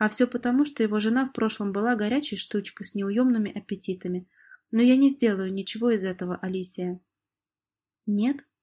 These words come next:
недоверчиво произношу я, немного сдвигаясь в сторону, чтобы посмотреть на него. И он позволяет.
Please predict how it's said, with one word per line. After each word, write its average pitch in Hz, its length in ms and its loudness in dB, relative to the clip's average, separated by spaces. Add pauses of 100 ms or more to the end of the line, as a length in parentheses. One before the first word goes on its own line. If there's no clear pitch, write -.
(100)
недоверчиво 220 560 2
произношу 208 560 -2
я, 196 160 -4
немного 202 380 -2
сдвигаясь 196 480 -4
в - 60 -12
сторону, 196 440 -8
чтобы 196 300 -6
посмотреть 196 560 -6
на 202 60 -4
него. 190 380 -6 (320)
И 214 100 -4
он 240 140 2
позволяет. 196 640 -4